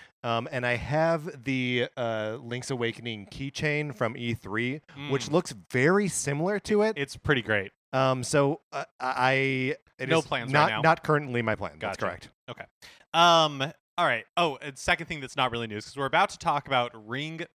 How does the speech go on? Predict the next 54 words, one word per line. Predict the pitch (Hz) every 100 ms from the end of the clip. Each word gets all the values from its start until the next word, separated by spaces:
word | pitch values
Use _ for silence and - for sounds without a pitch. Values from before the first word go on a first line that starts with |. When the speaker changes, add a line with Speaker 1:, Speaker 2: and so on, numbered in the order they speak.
| _
Speaker 2:
Fit | 147 139
Adventure. | 139 123 123 120 - 107 92
Speaker 1:
Yes. | - 117 90
Speaker 2:
And | 143
you | 175
know | 220
how | 240 214 185
you're | 127 143 156
doing | 160
that | 147 135 _ -
thing | 139
when | 135
you're, | 123
like, | 117 104
scanning | - - 123 120 123 120
and | 123
your | 117 117
brain | 117 117 117 113 113 _
says, | - 135 120 110 -
"Oh, | 170 160
this | 165 190
is | 185 151 110
that | 139 151 127
word," | 120 113
but | 107
then | 117
you | 113 113
look | 113
at | 110
it |
closely, | 104 120 113 - 131 120
it's | 113
Speaker 1:
Uh-huh. | 110
Speaker 2:
not? | 110 113 151 - _ _ _
So | - 175
in | 165 165
the |
context | 147 - 190 208 190
of | 147
Nintendo, | 139 117 - 185 147 123
I'm | 117
so | 123 160
used | 156 160
to | 170
seeing | - 143 120 - -
R, | 131 151 165 - 143
F, | 135 -
and | 127 123
A | 131 123 110 104 - _
capitalized | - 170 - 127 117 110 -
talking | - 135
about | 127 107
Reggie | 110 123
Fils-Aimé | 123 139 123 113 110 160